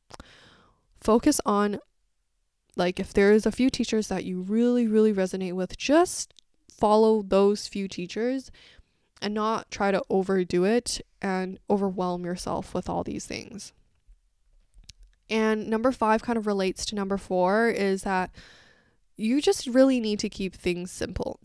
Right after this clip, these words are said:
Do not overcomplicate everything and do not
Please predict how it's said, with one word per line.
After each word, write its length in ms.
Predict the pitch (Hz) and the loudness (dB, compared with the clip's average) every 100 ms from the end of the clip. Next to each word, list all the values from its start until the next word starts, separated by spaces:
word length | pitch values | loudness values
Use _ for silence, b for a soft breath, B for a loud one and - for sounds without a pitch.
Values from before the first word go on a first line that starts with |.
| - | -4
Do 260 | 226 277 | 0 2
not 320 | 302 330 320 - | 2 0 0 2
overcomplicate 1120 | 220 208 208 208 - 202 196 208 - 180 170 | 2 4 0 -2 -6 -6 -4 -6 -6 -6 -6
everything 560 | - 175 185 - 196 190 - | -8 -6 -6 -4 -4 -4 -6
and 240 | 190 185 | -6 -6
do 240 | 202 214 | -4 -2
not 320 | 226 214 208 | 0 0 0